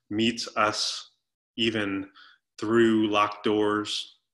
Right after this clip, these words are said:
uh, to be with us and to speak peace among us. We remember Christ's meal with his disciples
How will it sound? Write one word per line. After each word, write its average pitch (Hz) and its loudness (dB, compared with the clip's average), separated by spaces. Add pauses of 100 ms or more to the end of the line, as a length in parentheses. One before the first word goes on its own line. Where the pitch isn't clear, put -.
(160)
uh, 101 -12
to 104 -10
be 101 -2
with 98 -8
us - -10 (320)
and 95 -12
to 95 -12
speak - -12
peace - -10
among 92 -14
us. - -18 (1500)
We 107 -6
remember 107 -4 (120)
Christ's 101 -8
meal 107 -8
with 101 -12
his 98 -10
disciples 101 -10